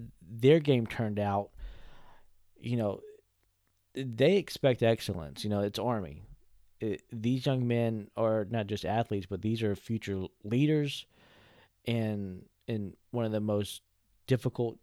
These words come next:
you know, jobs in the world in leading men in war. And, you know, they're gonna, <laughs> they're gonna be prepared. They're gonna, and they're gonna wanna come back and, and, and, and win this battle that they have coming up against us.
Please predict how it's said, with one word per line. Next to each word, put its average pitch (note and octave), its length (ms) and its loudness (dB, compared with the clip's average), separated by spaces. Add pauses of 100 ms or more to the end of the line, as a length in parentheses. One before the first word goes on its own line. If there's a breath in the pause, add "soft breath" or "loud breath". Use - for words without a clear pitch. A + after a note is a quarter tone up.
(260)
you A#2+ 100 -10
know, G2 240 -6
jobs G#2+ 360 0
in G2 80 -6
the F#2+ 40 -2
world A2 320 6
in G2+ 80 2
leading F#2+ 260 2
men F#2 140 2
in F2 160 -2
war. G2+ 460 4 (840)
And, G#2 720 2 (1160)
you A2 120 -4
know, F#2+ 160 -4 (140)
they're A#2 400 0
gonna, D#3+ 320 8
<laughs> - 0 -
they're C3+ 340 2
gonna A#3 120 4
be G#3 140 2
prepared. D3 580 4 (220)
They're C#3 120 6
gonna, E3 160 6
and C3+ 160 4
they're C#3+ 140 6
gonna E3+ 340 2 (140)
wanna D3 260 2
come C#3 200 0
back C3+ 200 4
and, B2+ 120 -2
and, B2 200 -2
and, B2 300 -2
and A#2 200 0
win A2+ 160 2
this G#2+ 180 4
battle A2 400 2
that F#2+ 160 -6
they G#2+ 120 2
have G#2 280 2
coming - 260 -6
up F#2 160 -4
against F#2 320 -6
us. - 240 -8